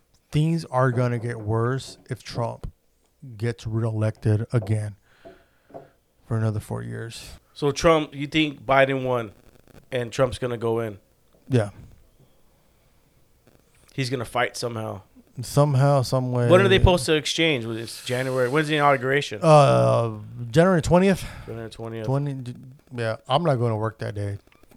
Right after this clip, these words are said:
Speaker 1: January twentieth, I'm not going to work that day. I'm gonna stay home and protect my family just in case something happens.
Speaker 2: Yeah, it's just, it's been a long,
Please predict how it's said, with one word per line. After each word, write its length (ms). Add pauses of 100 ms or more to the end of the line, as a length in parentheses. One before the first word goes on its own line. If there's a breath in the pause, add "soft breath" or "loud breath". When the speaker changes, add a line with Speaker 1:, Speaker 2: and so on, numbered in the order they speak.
(220)
Speaker 1:
January 300
twentieth, 400
I'm 120
not 160
going 120
to 60
work 220
that 160
day. 1120
I'm 200
gonna 140
stay 220
home 600
and 100
protect 240
my 100
family 520
just 180
in 80
case 140
something 240
happens. 480 (640 loud breath)
Speaker 2:
Yeah, 560
it's 180
just, 120
it's 200
been 160
a 80
long, 460